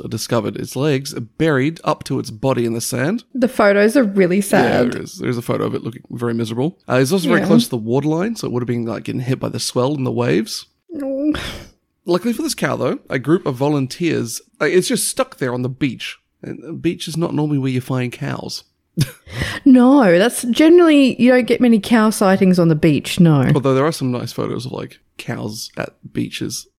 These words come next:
Speaker 1: It's weird.
Speaker 2: <laughs> Okay.
Speaker 1: Sometimes they go, I guess. Um, so yeah, lucky for this cow, a group of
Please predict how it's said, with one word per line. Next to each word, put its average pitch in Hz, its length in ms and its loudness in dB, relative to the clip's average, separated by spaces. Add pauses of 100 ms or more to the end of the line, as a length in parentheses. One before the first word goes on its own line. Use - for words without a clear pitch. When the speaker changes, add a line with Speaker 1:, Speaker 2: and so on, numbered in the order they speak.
(540)
Speaker 1:
It's - 160 -12
weird. 120 320 -6
Speaker 2:
<laughs> 202 160 -4
Okay. - 440 0
Speaker 1:
Sometimes 196 400 -4
they 208 80 0
go, 214 240 2
I 143 60 0
guess. 147 260 -6 (160)
Um, 143 340 -4
so - 100 -4
yeah, 180 140 2
lucky 202 200 -2
for 233 80 -2
this 220 120 -4
cow, 123 300 0
a 127 40 -2
group 139 200 -4
of 131 180 -6